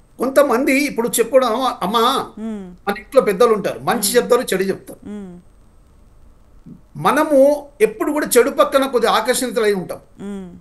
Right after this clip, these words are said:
Speaker 1: అమ్మ నాన్న చెప్పిన మంచికి ఎప్పుడు ఆకర్షితులం అవ్వం.
Speaker 2: <laughs>
Speaker 1: పక్కింటోడో ముంగటింటోడో పాడు చేయాలన్న ప-, పక్షాన్నే మనం కొద్దిగా ఆకర్షితులై ఉంటాం. Example ఇస్తున్నాం ఇది నేను.
Speaker 2: మ్మ్, మ్మ్.
Speaker 1: అంటే ఒక parent అన్నప్పుడు కొద్దిగా బెదిరించో లేకపోతే అంటే వాళ్ళ పిల్లల భవిష్యత్తు గురించి,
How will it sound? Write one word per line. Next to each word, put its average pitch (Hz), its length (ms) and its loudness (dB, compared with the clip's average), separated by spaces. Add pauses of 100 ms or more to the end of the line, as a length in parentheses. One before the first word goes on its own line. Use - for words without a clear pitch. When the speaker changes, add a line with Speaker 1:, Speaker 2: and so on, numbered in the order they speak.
(280)
Speaker 1:
అమ్మ 202 180 -2
నాన్న 233 220 0
చెప్పిన 208 300 -2
మంచికి 190 380 -2
ఎప్పుడు 208 200 -2
ఆకర్షితులం 180 500 -4
అవ్వం. 147 240 -4 (100)
Speaker 2:
<laughs> 202 420 -6
Speaker 1:
పక్కింటోడో 220 480 -2
ముంగటింటోడో 202 500 -2
పాడు 196 260 4
చేయాలన్న 196 500 -2 (100)
ప-, - 280 -10
పక్షాన్నే 220 680 0 (260)
మనం 220 180 0
కొద్దిగా 247 240 0
ఆకర్షితులై 233 500 0
ఉంటాం. 196 280 -2
Example 247 460 0
ఇస్తున్నాం 131 400 -4
ఇది 117 140 -8
నేను. - 220 -6
Speaker 2:
మ్మ్, - 160 -10
మ్మ్. 170 280 -10 (240)
Speaker 1:
అంటే 277 440 0 (800)
ఒక - 220 0
parent 311 380 6
అన్నప్పుడు 254 300 2
కొద్దిగా 247 260 0
బెదిరించో 226 540 0
లేకపోతే 208 420 -2
అంటే 196 300 -4
వాళ్ళ 226 140 4
పిల్లల 247 340 0
భవిష్యత్తు 196 420 2
గురించి, 151 380 -10